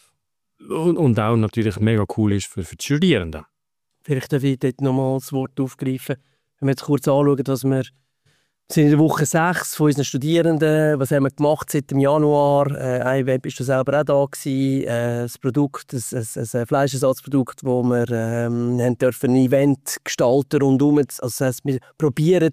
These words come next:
Speaker 2: so ein bisschen den Leuchtturm sein, Dreh- und Angelpunkt auch für die Industrie. Ähm, wenn's, ähm, spannende Produkte haben, dass wir etwas bei uns können auf die Beine stellen können. Wir sind gerade die letzten zwei Wochenende mit, äh, jeweils, äh, lass mich lügen, vierzig,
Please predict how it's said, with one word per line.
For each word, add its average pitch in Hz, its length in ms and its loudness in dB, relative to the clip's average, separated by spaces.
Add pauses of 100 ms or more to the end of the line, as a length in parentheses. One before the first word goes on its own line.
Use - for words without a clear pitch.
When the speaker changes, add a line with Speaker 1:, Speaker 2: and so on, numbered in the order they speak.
Speaker 2:
so 151 80 -2
ein 135 120 -6
bisschen 139 320 2
den 190 160 6
Leuchtturm 165 520 2
sein, 151 260 -2
Dreh- 131 300 0
und 135 120 0
Angelpunkt 135 560 -2
auch 123 140 -2
für 139 80 -2
die 139 160 0
Industrie. 160 540 0 (520)
Ähm, 135 280 2
wenn's, 127 360 0
ähm, 127 540 2
spannende 135 400 0
Produkte 160 640 0
haben, 147 160 2
dass 127 220 -4
wir 139 160 0
etwas 120 260 -8
bei - 140 -8
uns 135 180 -2
können 120 160 -4
auf 113 60 -10
die - 80 -20
Beine 143 240 0
stellen 131 300 0
können. 127 100 2
Wir 120 60 0
sind 127 180 -2
gerade 127 160 -4
die - 100 -4
letzten 123 300 -2
zwei 127 200 -2
Wochenende 127 480 0
mit, 131 220 -2 (520)
äh, 127 240 2
jeweils, 143 1800 0
äh, 135 200 2
lass 135 220 0
mich 156 120 0
lügen, 139 280 2
vierzig, - 920 -2